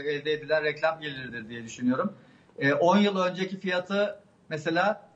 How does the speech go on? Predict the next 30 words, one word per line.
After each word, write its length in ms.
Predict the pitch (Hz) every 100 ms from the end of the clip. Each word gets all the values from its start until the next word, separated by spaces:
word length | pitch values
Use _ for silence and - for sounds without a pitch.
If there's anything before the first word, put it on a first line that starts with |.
| _ _
e, 360 | 151 151 151 147 151 _
üç 220 | 196 190
milyon 600 | 185 170 160 156 151 143
veya 260 | 151 156 151
dört 220 | 170 175
milyon 360 | 180 160 151 131
dolarmış, 580 | 135 131 127 185 196 -
e, 200 | 139 135
o 140 | 131 139
otuz 460 | 135 147 143 143
saniyelik 480 | - 139 139 139 135
reklamın. 480 | 139 135 147 208 208 - 135
Yedi 220 | 151 196
milyon 380 | 180 165 165 165
dolara 340 | 165 165 175
çıkmış. 420 | 151 - 185 -
Yani 300 | 156 160 160 - _ _ _
sporun 400 | - - 160 165
ürettiği 580 | 160 160 156 170 165 160
bu 300 | 165 160 - _ _ _
inanılmaz 520 | 143 151 156 165 165
gelirler, 540 | 156 147 147 156 185 190 - _ - 147
e, 300 | 143 143 143
tabii 320 | 160 156 143
ki, 300 | 170 180 185 - _ _ 151
e, 60 | 143 147 147 147 143 143 -
çok 280 | 170 165
acayip 380 | 151 143 160 160
boyutlara 420 | 156 151 147 156
ulaştı. 580 | 175 147 127 - 160 190